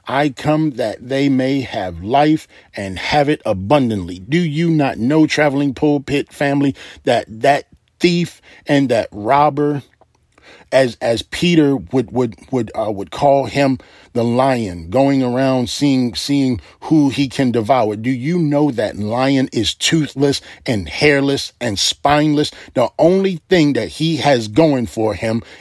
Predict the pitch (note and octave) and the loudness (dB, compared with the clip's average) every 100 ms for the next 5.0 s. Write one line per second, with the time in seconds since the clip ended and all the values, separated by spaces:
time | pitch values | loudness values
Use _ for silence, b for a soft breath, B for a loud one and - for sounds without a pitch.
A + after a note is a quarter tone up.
0 | B B2 G2+ - A2+ - - C#3+ C#3 - | B -2 0 -2 -2 -4 -4 -2 -4 -6
1 | _ - - C#3 - G#2 - - - G3 | _ -6 0 0 0 -6 -10 -10 0 2
2 | B2+ D#2+ - _ _ _ _ _ _ _ | 2 -2 -12 _ _ _ _ _ _ _
3 | _ _ _ _ _ _ _ - C3 C3+ | _ _ _ _ _ _ _ -4 0 2
4 | B2+ - D3+ C#3+ C3 B2+ B2 - A2+ _ | 2 2 2 2 2 0 -2 -2 -6 _